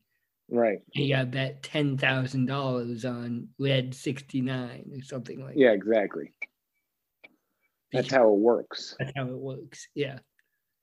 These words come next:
Speaker 2: Is blackjack the highest pay, payoff, like, highest returns?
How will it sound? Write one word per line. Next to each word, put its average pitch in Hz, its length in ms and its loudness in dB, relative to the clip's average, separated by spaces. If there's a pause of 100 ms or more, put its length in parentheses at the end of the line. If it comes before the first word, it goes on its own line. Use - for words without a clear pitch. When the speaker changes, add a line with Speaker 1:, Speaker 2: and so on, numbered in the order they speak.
(320)
Speaker 2:
Is 147 160 0
blackjack 240 760 -2
the 170 160 0
highest 156 720 0 (1000)
pay, 135 320 -2
payoff, 143 680 -4
like, 117 280 -8
highest 135 440 -2
returns? 127 540 -6